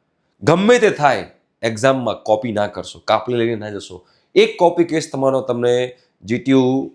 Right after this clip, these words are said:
તમને બેન લગાવી શકે છે, વર્ષ માટે તમને ઘરે બેસાડી શકે છે, છ મહિના માટે તમે લોકોને સસ્પેન્ડ કરી શકે છે. કઈ, કઈ થાકી જઈએ છે આ બધી વસ્તુ, કઈ, કઈને. છતાં પણ સ્ટુડન્ટ્સ આ બધી મિસ્ટેક્સ જે છે એ રિપીટ કરતા હોય છે.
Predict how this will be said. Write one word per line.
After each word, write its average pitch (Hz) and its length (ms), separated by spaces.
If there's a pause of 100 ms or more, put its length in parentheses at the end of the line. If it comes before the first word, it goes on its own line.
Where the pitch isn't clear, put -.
તમને 113 240 (120)
બેન 139 260
લગાવી 135 260
શકે 117 220
છે, 117 120
વર્ષ 110 360
માટે 117 140
તમને 110 220
ઘરે 95 220
બેસાડી 95 280
શકે 104 240
છે, 123 80
છ - 140
મહિના 143 340
માટે 135 160
તમે 123 200
લોકોને 123 220
સસ્પેન્ડ 110 420
કરી 87 160
શકે - 240
છે. - 120 (560)
કઈ, 254 220
કઈ 247 340
થાકી 139 280
જઈએ 101 180
છે 98 80
આ - 20
બધી 92 180
વસ્તુ, 87 360
કઈ, 190 320
કઈને. 147 320 (600)
છતાં 185 340
પણ 180 140
સ્ટુડન્ટ્સ 135 460
આ 113 160
બધી 110 300
મિસ્ટેક્સ 104 640
જે 104 160
છે 104 160
એ 110 240
રિપીટ 95 540
કરતા - 260
હોય 78 140
છે. - 140